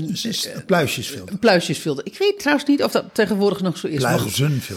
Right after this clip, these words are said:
Speaker 2: Maar goed, we hebben al zeven jaar niet meer dat soort apparatuur als digitale nomaden. Dus,
Speaker 1: Nou ja,
Speaker 2: dus
Speaker 1: waar
Speaker 2: wij weten het ook niet meer.
Speaker 1: Nou ja, waar laten ze de pluizen dan?
Speaker 2: Ja, nee, maar, maar goed, voordat, voordat we in, in dat gesprek komen. Maar vroeger had je dus, zeg maar, zo'n filter voor pluisjes en die,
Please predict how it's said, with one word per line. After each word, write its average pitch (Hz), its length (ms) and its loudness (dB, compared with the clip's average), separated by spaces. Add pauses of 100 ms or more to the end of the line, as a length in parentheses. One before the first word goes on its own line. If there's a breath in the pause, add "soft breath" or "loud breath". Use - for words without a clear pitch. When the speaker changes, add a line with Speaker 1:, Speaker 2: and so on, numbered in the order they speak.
(140)
Speaker 2:
Maar - 80 -2
goed, 190 140 2
we 175 80 4
hebben 175 220 4
al 185 120 2
zeven 185 400 4
jaar 170 220 0
niet 180 180 2
meer 170 120 -2
dat 165 200 -2
soort - 160 -8
apparatuur 151 600 -4
als 131 200 -10
digitale 143 600 -8
nomaden. 147 500 -6
Dus, 175 120 -4
Speaker 1:
Nou 127 120 -2
ja, 127 140 0
Speaker 2:
dus 104 140 -6
Speaker 1:
waar 135 80 2
Speaker 2:
wij 190 180 2
weten 240 300 4
het 160 180 -2
ook 147 60 -2
niet 165 180 -2
meer. 165 80 0
Speaker 1:
Nou 165 120 2
ja, 151 120 0
waar 139 180 0
laten 147 340 -2
ze 117 120 -4
de 110 100 -8
pluizen 151 480 -4
dan? 98 320 -8
Speaker 2:
Ja, 220 400 2
nee, 247 140 0
maar, 254 220 2
maar 240 120 2
goed, 214 280 2
voordat, 240 320 2 (140)
voordat 208 420 2
we 190 200 2
in, 175 300 -2 (140)
in 202 220 2
dat 226 200 4
gesprek 165 420 0
komen. 139 300 -6 (340 loud breath)
Maar 185 120 2
vroeger 269 400 2
had 190 240 0
je 190 60 -4
dus, 165 140 0
zeg 165 160 2
maar, 160 120 0
zo'n 147 160 2
filter 208 480 2
voor 156 160 -8
pluisjes 175 560 4
en 160 180 0
die, 147 240 2